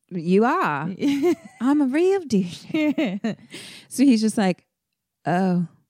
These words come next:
Speaker 1: And she's like, "That's it? You're
Speaker 2: Uh,
Speaker 1: such
Speaker 2: yeah.
Speaker 1: a prick." And then he says something like, "Oh,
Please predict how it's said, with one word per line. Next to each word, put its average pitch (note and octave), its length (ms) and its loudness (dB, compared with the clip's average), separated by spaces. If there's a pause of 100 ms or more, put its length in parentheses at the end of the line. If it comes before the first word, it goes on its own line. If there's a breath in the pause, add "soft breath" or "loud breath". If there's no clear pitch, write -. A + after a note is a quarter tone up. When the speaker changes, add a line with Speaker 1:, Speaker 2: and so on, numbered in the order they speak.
(600)
Speaker 1:
And F3 100 2
she's E3+ 160 4
like, D#3+ 200 -2
"That's E3+ 260 -2
it? F#3+ 340 2 (300)
You're F#3 120 2
Speaker 2:
Uh, D#3 40 2
Speaker 1:
such - 280 -2
Speaker 2:
yeah. E3 180 0
Speaker 1:
a - 20 -8
prick." D#3 440 -4 (200)
And F#3+ 140 2
then F#3+ 120 2
he G3 220 4
says E3+ 240 0
something D#3+ 460 -2
like, C#3+ 240 -4 (340 soft breath)
"Oh, A3+ 500 4